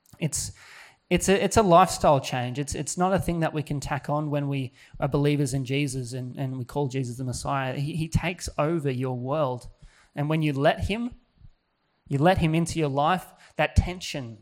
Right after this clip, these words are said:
that I was speaking about starts to fade away until all you see is Jesus. But it doesn't mean that it's not easy. It's still heavy, but it, it's a good ki-, type of heavy. It's a,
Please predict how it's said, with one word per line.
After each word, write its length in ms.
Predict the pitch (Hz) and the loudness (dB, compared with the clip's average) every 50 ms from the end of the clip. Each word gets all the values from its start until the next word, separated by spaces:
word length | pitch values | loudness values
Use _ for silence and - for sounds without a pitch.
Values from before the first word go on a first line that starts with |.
| _ _ | _ _
that 120 | - 139 127 | -8 -6 -4
I 80 | 131 | -4
was 140 | 135 135 127 | -4 -4 -6
speaking 360 | - - 156 135 - 139 131 | -8 -8 -8 -8 -8 -10 -10
about 240 | 127 123 123 - - | -8 -10 -10 -12 -14
starts 580 | - - - - 151 135 135 - - - - - _ | -18 -18 -10 -8 -8 -6 -6 -8 -10 -12 -14 -14 _
to 120 | - - 120 | -18 -20 -20
fade 400 | - - 151 135 127 127 123 123 | -14 -10 -10 -8 -8 -8 -10 -12
away 500 | 120 120 120 131 123 123 120 113 107 - _ _ _ _ _ _ | -14 -14 -12 -10 -10 -10 -10 -14 -18 -20 _ _ _ _ _ _
until 240 | 135 120 - 151 139 | -16 -10 -8 -6 -6
all 120 | 143 151 | -4 -6
you 140 | 147 139 127 | -6 -6 -8
see 300 | - - - 143 131 123 | -8 -6 -6 -4 -4 -4
is 140 | 117 113 - | -6 -8 -8
Jesus. 420 | - 151 139 131 120 113 117 120 _ _ | -8 -8 -6 -8 -10 -12 -16 -20 _ _
But 140 | 143 131 | -2 -2
it 60 | 139 139 | 0 0
doesn't 260 | 160 160 151 151 139 | 0 0 0 -2 -4
mean 200 | 139 147 147 143 | -2 -2 -2 -2
that 120 | 139 131 127 | -2 -4 -4
it's 160 | 123 - - | -6 -8 -6
not 240 | 143 135 127 - _ _ _ _ _ _ _ _ _ _ _ _ _ _ _ | -6 -6 -6 -8 _ _ _ _ _ _ _ _ _ _ _ _ _ _ _
easy. 600 | _ 147 165 185 185 165 127 131 117 117 120 127 - - | _ -2 -2 0 -2 -2 -4 -4 -8 -8 -10 -12 -14 -14
It's 180 | - 139 - - | -14 -10 -10 -10
still 460 | - - - 170 170 151 131 120 - - _ _ _ _ _ _ _ _ _ _ _ _ _ _ _ _ _ _ | -10 -8 -6 -4 -4 -4 -4 -6 -10 -14 _ _ _ _ _ _ _ _ _ _ _ _ _ _ _ _ _ _
heavy, 560 | _ - - 160 175 156 135 127 120 113 - - _ _ _ _ _ | _ -6 -2 -2 -2 -2 -2 -6 -6 -8 -12 -18 _ _ _ _ _
but 160 | - 127 131 | -10 -8 -8
it, 80 | 147 - | -6 -6
it's 160 | 156 139 - | -6 -4 -4
a 60 | 170 | -4
good 260 | 135 165 165 160 160 | -2 -2 -4 -4 -4
ki-, 200 | - - - - 139 | -8 -10 -8 -8 -8
type 220 | - 143 120 - | -8 -8 -6 -6
of 80 | - 131 | -8 -8
heavy. 240 | 143 123 113 123 | -8 -8 -8 -10
It's 180 | 120 120 - - | -12 -12 -12 -12
a, 80 | 143 | -12